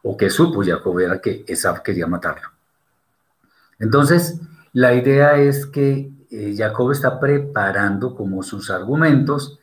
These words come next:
para recibir a su hermano de tal manera que pudiera apaciguar su ira.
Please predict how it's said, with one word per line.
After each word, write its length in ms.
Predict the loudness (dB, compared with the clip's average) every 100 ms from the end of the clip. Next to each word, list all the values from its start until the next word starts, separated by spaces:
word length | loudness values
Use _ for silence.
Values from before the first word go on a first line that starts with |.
| _ _ _ _ _ _ _ _
para 340 | 2 4 4
recibir 460 | 2 0 0 -2 -2
a 60 | -2
su 120 | -2
hermano 340 | -2 -2 0
de 100 | -2
tal 200 | -2 -2
manera 540 | 0 0 0 -2 -8 -18 -20 -20 -18 -4
que 120 | -4
pudiera 640 | -2 -4 -2 0 0 -2 -4
apaciguar 680 | -4 -4 -6 -8 -8 -8
su 200 | -4 0
ira. 280 | 2 0